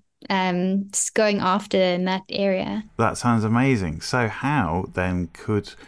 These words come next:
Speaker 2: uh, if you could ask people listening now to pray for you, what would you like us to pray for?
Speaker 1: Hmm, sure, that's great. Um, yeah, I feel like,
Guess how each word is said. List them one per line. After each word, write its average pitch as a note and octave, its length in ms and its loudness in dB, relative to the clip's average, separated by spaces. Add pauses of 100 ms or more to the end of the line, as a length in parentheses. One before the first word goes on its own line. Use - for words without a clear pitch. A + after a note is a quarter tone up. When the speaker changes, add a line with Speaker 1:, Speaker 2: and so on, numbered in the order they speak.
(300)
Speaker 2:
uh, F2+ 360 0
if - 160 -6
you A2+ 80 -4
could G2+ 160 0
ask F#2 340 0
people F#2+ 280 -2
listening E2+ 460 -2
now E2+ 200 -2
to - 120 -10
pray F2 360 -6
for - 140 -14
you, F2+ 560 -2 (420)
what F2+ 160 0
would F2 100 -8
you F2+ 100 -2
like F#2+ 240 0
us F#2+ 120 -6
to - 100 -12
pray A#2 280 -2
for? - 300 -10 (360)
Speaker 1:
Hmm, A3+ 680 6 (260)
sure, C#4 280 2
that's B3+ 280 2
great. A3 760 2
Um, A#3+ 580 6 (280)
yeah, D#4+ 400 4
I - 140 2
feel D#4+ 360 4
like, A#3+ 560 2